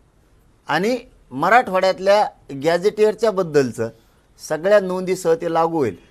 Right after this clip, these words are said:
म्हणून आम्हाला काय वाटतं, ह्यावेळेस विखे पाटील साहेब असतील आणि फडणवीस साहेब असतील,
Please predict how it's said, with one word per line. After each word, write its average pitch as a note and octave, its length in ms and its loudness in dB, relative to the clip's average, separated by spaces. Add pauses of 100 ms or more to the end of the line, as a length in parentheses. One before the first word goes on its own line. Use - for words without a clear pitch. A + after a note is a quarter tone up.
(120)
म्हणून C4+ 320 0
आम्हाला B3+ 320 6
काय F#3 120 4
वाटतं, E3 320 0 (420)
ह्यावेळेस G#3+ 520 4
विखे G#3+ 200 2
पाटील A3 280 0
साहेब A3 280 0
असतील A3 520 -4 (1400)
आणि A#3+ 180 -8
फडणवीस E3 300 -4
साहेब A#2 200 -4
असतील, - 320 -14